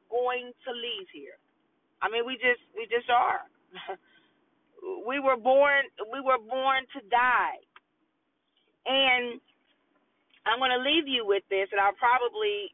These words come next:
mess it up, but it's this, it's a, I don't know if it's a story or a poem or whatever, but they talk about the dash and how on every graveyard marking, right, on every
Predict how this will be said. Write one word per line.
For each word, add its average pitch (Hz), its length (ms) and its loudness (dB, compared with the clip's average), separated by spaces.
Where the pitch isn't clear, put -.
mess 214 400 -2
it 202 80 -4
up, 170 320 2
but 240 320 4
it's 262 300 -2
this, 277 200 -2
it's 269 240 -2
a, 214 80 0
I 277 80 2
don't 294 80 -2
know 247 120 -4
if - 80 -16
it's 180 160 -12
a 156 200 -20
story 269 560 2
or 175 240 2
a - 160 -4
poem 262 320 -4
or 214 160 0
whatever, 220 480 2
but 220 160 -12
they 226 240 -6
talk 240 200 -2
about 208 400 -2
the 185 160 -8
dash 180 480 -2
and 240 240 -2
how 240 560 4
on 233 200 0
every 294 640 0
graveyard 226 800 2
marking, 190 640 -2
right, 196 400 0
on 208 160 -6
every 262 400 -2